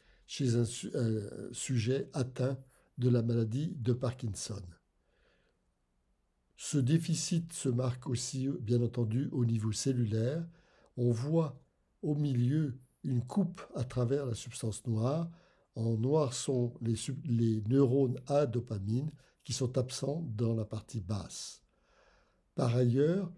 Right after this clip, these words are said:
on observe au niveau des neurones dopaminergiques la présence de plaques que l'on appelle cette fois-ci les corps de Lévy, euh, d-, qui sont formés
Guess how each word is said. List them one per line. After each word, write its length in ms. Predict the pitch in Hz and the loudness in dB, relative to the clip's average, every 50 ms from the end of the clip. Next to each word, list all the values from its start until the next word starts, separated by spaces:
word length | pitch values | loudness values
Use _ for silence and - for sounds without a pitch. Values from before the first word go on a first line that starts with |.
| _ _ - _ _ _ _ - | _ _ -20 _ _ _ _ -10
on 240 | - 123 120 123 135 | -6 -2 0 0 0
observe 680 | 139 123 - - - 170 165 156 135 117 110 123 123 - - _ _ _ - | -2 -4 -4 0 2 4 4 4 4 2 0 -2 -2 -4 -10 _ _ _ -4
au 100 | 139 131 | -2 0
niveau 380 | 127 135 147 135 123 156 156 143 | 0 2 0 0 2 2 2 2
des 160 | 120 131 123 | 2 2 2
neurones 640 | 117 123 143 151 139 123 147 160 156 143 131 123 117 | 2 2 4 4 4 4 2 2 2 2 2 0 0
dopaminergiques 1080 | 127 120 - 127 117 107 110 107 110 107 101 95 90 104 127 156 165 - - - _ _ _ _ _ _ _ _ - | 0 0 0 -2 -2 -2 -2 -2 -2 -4 -4 -6 -6 -6 -6 -6 -8 -8 -12 -20 _ _ _ _ _ _ _ _ -8
la 140 | - 131 123 | -4 -4 -4
présence 680 | 127 131 143 143 139 139 170 165 160 123 - - - | 2 4 2 4 4 4 4 4 4 2 -2 -6 -4
de 540 | 131 107 98 123 123 123 123 - - - - - _ _ - _ _ _ | -4 -4 0 4 4 4 4 2 -2 -8 -12 -18 _ _ -20 _ _ _
plaques 520 | - 143 139 156 170 - - - - - _ _ _ _ _ _ _ _ _ _ _ _ _ _ _ _ _ _ _ _ _ _ _ _ _ _ _ _ _ _ - _ - | 2 2 4 4 2 -4 -10 -12 -12 -14 _ _ _ _ _ _ _ _ _ _ _ _ _ _ _ _ _ _ _ _ _ _ _ _ _ _ _ _ _ _ -20 _ -6
que 120 | - 143 | 0 2
l'on 200 | 127 123 127 123 | 4 4 6 6
appelle 300 | 123 120 123 - 151 131 | 4 4 4 2 0 0
cette 160 | - - 120 | 0 -6 -6
fois-ci 380 | - - 127 113 - - - 156 | -6 -2 -2 -2 -2 0 0 0
les 160 | 131 127 117 | 2 2 0
corps 340 | - - - 156 151 143 131 | 0 4 4 6 6 6 6
de 80 | 120 123 | 4 4
Lévy, 520 | 110 113 110 101 90 98 123 139 147 - - - _ _ _ _ _ _ _ _ - | 6 4 2 2 0 -2 -2 -2 -4 -6 -12 -20 _ _ _ _ _ _ _ _ -6
euh, 640 | 117 113 113 - - - 78 147 147 - - - - | -4 -4 -4 -4 -6 -8 -8 -8 -6 -6 -6 -6 -8
d-, 200 | - 120 120 - - - _ _ _ - | -6 -6 -8 -8 -10 -16 _ _ _ -16
qui 100 | - - | -8 0
sont 100 | - 147 | 0 2
formés 520 | - - 143 123 127 131 135 147 147 131 | 4 4 2 2 4 4 4 2 2 0